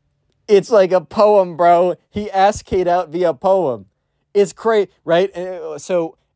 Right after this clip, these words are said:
everyone in class is like, "Lol." Everyone bursts out laughing. Like, it is not the reaction I bet that the spoiled kid thought. I bet when the spoiled kid was typing this up,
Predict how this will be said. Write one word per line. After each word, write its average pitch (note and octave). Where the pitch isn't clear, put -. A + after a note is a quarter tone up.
everyone A3
in F3+
class D3
is F3+
like, G3+
"Lol." C#4+
Everyone G#3
bursts F#3+
out D#3
laughing. C3+
Like, D3+
it A3
is G3
not D#3
the F3
reaction B2
I B2
bet A2
that A2
the G#2+
spoiled G2+
kid B2+
thought. C3+
I G3
bet C4
when A3+
the D#3
spoiled C#3+
kid D#3
was B2
typing B2
this G#2+
up, G#2+